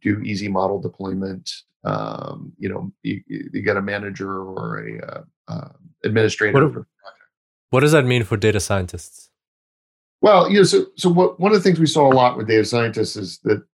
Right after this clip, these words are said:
Speaker 1: they, they love open source. There's a lot out there for free. It's all great. Um, and so they would grab it, they'd put it on their laptop, they'd go grab some data, and they'd start mucking around and,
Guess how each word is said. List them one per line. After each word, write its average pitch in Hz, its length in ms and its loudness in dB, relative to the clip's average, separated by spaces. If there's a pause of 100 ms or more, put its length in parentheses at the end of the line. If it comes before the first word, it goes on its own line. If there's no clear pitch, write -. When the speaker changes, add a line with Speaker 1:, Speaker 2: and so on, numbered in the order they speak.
(160)
Speaker 1:
they, 110 420 2
they 113 60 0
love 139 220 4
open 143 240 2
source. 110 480 -6 (520)
There's 110 200 6
a 117 40 6
lot 117 220 6
out 127 140 4
there 117 140 -2
for 127 120 -8
free. 104 280 -6
It's 120 120 0
all 110 140 2
great. 101 320 -2 (480)
Um, 113 580 4
and 113 160 2
so 127 100 0
they 117 80 6
would 113 120 2
grab 127 240 4
it, 123 140 0
they'd 110 160 -8
put 127 100 2
it 113 80 -2
on 113 80 2
their 107 100 -2
laptop, 101 680 0 (200)
they'd 110 140 2
go 110 140 4
grab 110 240 2
some 107 180 -8
data, 98 520 -2
and 98 120 -16
they'd 101 160 -10
start 104 320 -4 (140)
mucking 110 240 -2
around 104 380 -4
and, 101 180 -10